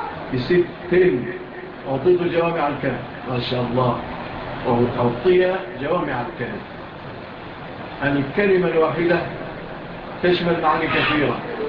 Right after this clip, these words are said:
فقوله صلى الله عليه وسلم: "الحج عرفة". معنى: كل ما أسكر فهو حرام، كل ما أسكر فهو خمر، إنما الأعمال بالنيات، وما إلى ذلك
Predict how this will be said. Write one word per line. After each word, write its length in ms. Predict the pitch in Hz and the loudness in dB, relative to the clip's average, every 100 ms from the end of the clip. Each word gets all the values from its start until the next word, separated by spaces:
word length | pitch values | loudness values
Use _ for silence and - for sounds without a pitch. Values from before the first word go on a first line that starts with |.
| - - | -6 -2
فقوله 380 | - 135 190 175 | 0 6 6 6
صلى 140 | 170 160 | 4 2
الله 100 | 156 | 0
عليه 100 | 147 | 0
وسلم: 340 | 170 170 175 - - - - - | 2 4 4 2 -6 -10 -10 -2
"الحج 560 | 143 135 156 180 170 151 | 0 0 2 0 2 4
عرفة". 800 | 156 156 170 170 156 139 156 143 127 - - - - - - - - - - - - - - | 6 6 6 6 4 4 2 2 -2 -8 -10 -10 -10 -12 -12 -12 -12 -12 -10 -10 -12 -10 -2
معنى: 340 | 120 156 185 175 - - - - - - - | 0 2 4 2 -2 -8 -10 -12 -12 -12 0
كل 300 | 175 180 180 175 | 6 8 8 6
ما 240 | 170 175 | 2 0
أسكر 340 | 170 175 160 | 0 0 2
فهو 320 | 143 156 165 143 | 2 4 4 4
حرام، 480 | 147 151 165 156 120 - - - - | 2 4 4 2 -2 -6 -8 -10 -4
كل 100 | 175 | 2
ما 340 | 175 180 175 175 | 6 6 6 2
أسكر 340 | 170 175 165 | 0 2 2
فهو 220 | 151 156 139 | 6 6 6
خمر، 420 | 131 170 170 151 - - - - - - - 160 | 2 2 2 -2 -6 -10 -12 -12 -12 -14 -8 -2
إنما 280 | 175 180 | 4 6
الأعمال 480 | 175 160 156 175 175 170 151 | 4 4 2 2 2 2 2
بالنيات، 580 | 151 143 156 175 170 - - - - - - - - - - - | 0 2 4 4 4 2 -4 -8 -8 -10 -12 -10 -6 -4 -4 0
وما 200 | 180 208 | 2 4
إلى 200 | 208 208 | 4 4
ذلك 380 | 196 214 208 185 | 4 4 4 2